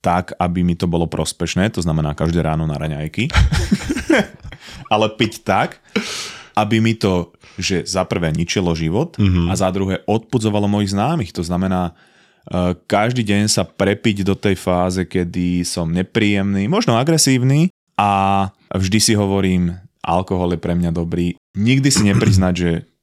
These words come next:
Speaker 1: to nemám pod kontrolou. Keď ráno vstanem, je mi úplne zlé, nevládam pracovať. To je iba preto, že málo
Speaker 2: Presne.
Speaker 1: trénujem. A teda, e, ešte aby sme dovysvetlili, pretože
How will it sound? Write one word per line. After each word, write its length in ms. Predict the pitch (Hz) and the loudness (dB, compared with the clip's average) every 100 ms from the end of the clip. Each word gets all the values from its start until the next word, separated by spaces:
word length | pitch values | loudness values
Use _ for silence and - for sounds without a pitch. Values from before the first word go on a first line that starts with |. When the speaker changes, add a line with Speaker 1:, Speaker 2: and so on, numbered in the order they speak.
| _ _ | _ _
Speaker 1:
to 100 | - | -4
nemám 240 | 90 90 | 0 0
pod 220 | 82 82 - | -2 -4 -2
kontrolou. 680 | 95 95 110 120 131 135 - _ | -2 0 2 2 0 -2 -6 _
Keď 260 | 101 90 | -2 0
ráno 260 | 90 90 90 | 0 0 -2
vstanem, 340 | 85 90 92 90 | -4 -2 0 0
je 80 | |
mi 100 | 87 | 0
úplne 380 | 87 82 92 87 | -2 -2 -4 -4
zlé, 320 | 82 90 92 | -4 -4 -4
nevládam 500 | 90 87 87 85 87 | -4 -4 -4 -4 -4
pracovať. 640 | 85 90 90 98 92 90 - _ | -6 -6 -6 -8 -6 -8 -10 _
To 180 | 120 131 | 0 0
je 80 | 135 | 0
iba 180 | 113 107 | -2 -2
preto, 260 | 107 101 | -2 -2
že 160 | 101 98 | -2 0
málo 400 | 92 87 92 98 | 2 4 2 2
Speaker 2:
Presne. 80 | 87 | 0
Speaker 1:
trénujem. 520 | 92 90 98 90 76 - _ _ _ | 0 0 0 -4 -6 -14 _ _ _
A 240 | - 120 180 | 0 0 0
teda, 340 | 127 117 - | 0 0 0
e, 380 | - 104 101 98 - | -2 0 2 0 0
ešte 180 | 107 | 0
aby 160 | 113 104 | 0 2
sme 160 | 107 92 | 0 0
dovysvetlili, 600 | 92 104 117 113 117 110 | 0 0 -2 -2 0 0
pretože 480 | 104 95 98 95 | -2 -2 -2 -2